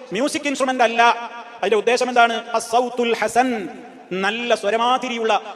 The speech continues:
ആ സൗണ്ടാണ് ആ ഉദ്ദേശിച്ചത്. എന്നിട്ട് അദ്ദേഹം തുടർന്നുകൊണ്ട് പറയാണ്,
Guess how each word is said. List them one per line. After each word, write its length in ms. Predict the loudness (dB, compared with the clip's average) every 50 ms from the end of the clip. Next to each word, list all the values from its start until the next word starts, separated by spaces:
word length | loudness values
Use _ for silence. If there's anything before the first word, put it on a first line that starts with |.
| -2
ആ 100 | -2 -2
സൗണ്ടാണ് 480 | 0 0 0 0 2 2 2 4 4 2
ആ 40 | 0
ഉദ്ദേശിച്ചത്. 400 | 0 0 -2 -2 -2 -2 -2 -2
എന്നിട്ട് 480 | -2 -2 -4 -8 -14 -10 -6 -4 -2
അദ്ദേഹം 240 | 0 0 0 2 2
തുടർന്നുകൊണ്ട് 360 | 0 0 0 0 -2 0 2
പറയാണ്, 320 | 2 2 2 2 0 -2